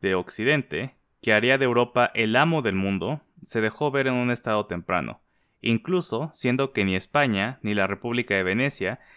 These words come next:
serían las máximas representantes de estos desarrollos. También es común pintar este evento como una defensa heroica en contra de una amenaza islámica turca, pero en realidad más se pudo haber hecho y desde antes para frenar a los otomanos.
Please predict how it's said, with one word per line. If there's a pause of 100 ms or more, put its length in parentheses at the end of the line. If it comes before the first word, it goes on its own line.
serían
las
máximas
representantes
de
estos
desarrollos. (640)
También
es
común
pintar
este
evento
como
una
defensa
heroica
en
contra
de
una
amenaza
islámica
turca, (460)
pero
en
realidad (280)
más
se
pudo
haber
hecho
y
desde
antes
para
frenar
a
los
otomanos.